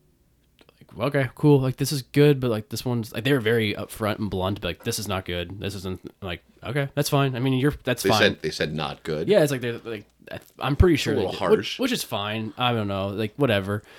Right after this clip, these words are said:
Speaker 1: It was also, like, eleven thirty in the morning, um,
Speaker 2: <laughs>
Speaker 1: but there was just no, there was no delicacy to the presentation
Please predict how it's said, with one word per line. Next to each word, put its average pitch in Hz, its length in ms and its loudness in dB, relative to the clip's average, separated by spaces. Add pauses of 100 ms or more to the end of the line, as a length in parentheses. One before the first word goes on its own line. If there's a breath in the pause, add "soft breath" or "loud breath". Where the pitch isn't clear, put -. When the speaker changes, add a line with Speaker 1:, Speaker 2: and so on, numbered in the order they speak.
(920 loud breath)
Speaker 1:
It - 260 4
was 143 100 6
also, 123 180 6
like, 113 80 0
eleven 110 320 0
thirty 104 280 -2
in 101 60 0
the 98 60 0
morning, 95 520 0
um, 104 460 0
Speaker 2:
<laughs> 143 100 -2
Speaker 1:
but 147 240 4 (440)
there 160 180 -2
was 156 120 0
just 165 180 -2
no, 147 600 2 (280)
there 151 120 0
was 135 100 0
no 170 140 4
delicacy 123 720 -2
to 113 420 -4
the 107 100 -2
presentation 113 960 -4